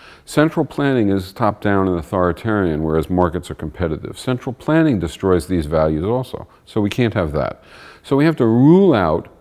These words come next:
central planning and markets as our means of allocation, and participatory economics, its fourth ec-, institutional feature. It's called participatory planning. It's a mechanism by which workers and consumers' councils, um,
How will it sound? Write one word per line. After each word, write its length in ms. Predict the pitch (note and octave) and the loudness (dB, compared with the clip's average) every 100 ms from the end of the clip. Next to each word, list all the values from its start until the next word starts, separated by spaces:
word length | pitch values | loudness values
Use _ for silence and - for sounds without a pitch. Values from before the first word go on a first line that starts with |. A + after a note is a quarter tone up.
| - | -6
central 320 | A#2+ A#2 C#3 | -2 -2 -2
planning 380 | A#2 A2 G#2 G2+ | -2 0 0 0
and 120 | G#2 | 0
markets 440 | C#3+ D#3 - D2+ | 0 0 -4 -10
as 180 | - F2+ | -6 -2
our 120 | F2 | 0
means 280 | F2 F2+ E2+ | 2 0 0
of 80 | D#2 | -2
allocation, 680 | D#2 D2+ D2+ D#2+ C#2+ - - - - | -2 -2 -4 -6 -6 -8 -14 -16 -16
and 140 | - - | -6 0
participatory 680 | G2+ - G#2+ G#2 G2+ F#2 | 0 0 -6 -8 -4 -2
economics, 600 | E2+ E2 G2+ B2+ G#2+ E2 - | -2 -2 -2 0 0 -4 -8
its 160 | D2 | -12
fourth 420 | - - E2 D2+ | -12 -6 -4 -4
ec-, 140 | C2+ D2 - _ _ _ - | -6 -8 -12 _ _ _ -4
institutional 720 | F2+ - D2+ E2+ - D#2+ D#2 | -4 -6 -8 -8 -6 -8 -6
feature. 460 | - A#2+ - D#2 - - | -4 -4 -2 -6 -6 -20
It's 100 | - | -10
called 240 | - F2+ - | -2 -2 -2
participatory 720 | D#2+ F2+ - - - D#2 D2 | -6 -6 -6 -10 -4 -4 -4
planning. 400 | - D#2 A#1+ A1 - - - - | -6 -6 -8 -12 -20 -20 -14 -4
It's 200 | B3 B3 | -2 0
a 40 | |
mechanism 760 | A3 F#3+ F3+ E3+ D#3 C3 A#2 | 4 2 2 2 4 2 0
by 200 | G#2+ G#2+ | 0 2
which 420 | A2 G2 G2 - - - - | 2 2 0 -2 -18 -16 2
workers 360 | A2+ A#2+ A2+ | 2 2 -2
and 100 | A2 | -2
consumers' 460 | G2 F#2+ G2+ F#2+ F2+ | -4 -4 -2 -2 -2
councils, 680 | - D3 C#3 - F2 D2+ - - - _ _ | -4 -2 -2 -2 -2 -2 -10 -20 -20 _ _
um, 240 | F#2 F2 | -6 -6